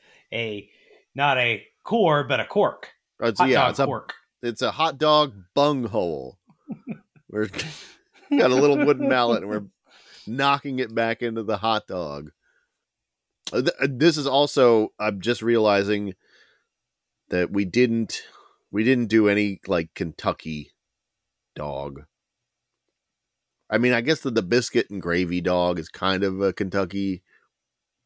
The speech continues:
Speaker 2: And we also are kind of making the poutine dog into a hot brown.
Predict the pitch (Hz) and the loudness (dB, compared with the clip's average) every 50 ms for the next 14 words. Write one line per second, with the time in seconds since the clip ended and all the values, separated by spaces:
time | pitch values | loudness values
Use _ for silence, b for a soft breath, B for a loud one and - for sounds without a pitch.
0 | _ _ _ _ _ _ _ _ - 113 120 117 139 151 151 151 147 - 160 147 | _ _ _ _ _ _ _ _ -6 -4 0 2 4 4 4 4 4 4 4 4
1 | 143 - 113 113 113 117 120 117 104 - - 120 120 120 113 113 110 110 104 107 | 4 4 2 4 4 4 4 2 0 0 2 2 2 2 2 4 2 2 2 2
2 | 107 107 - - 107 98 - - 92 90 87 85 82 80 80 82 82 82 82 85 | -2 -2 0 0 -2 -2 -2 -4 -6 -6 -4 -2 -2 0 0 0 -2 -2 -2 -4
3 | 87 90 90 90 90 95 90 87 - 87 85 78 76 71 73 76 78 | -4 -4 -4 -2 -2 0 -2 -2 -2 -6 -6 -6 -6 -6 -6 -8 -10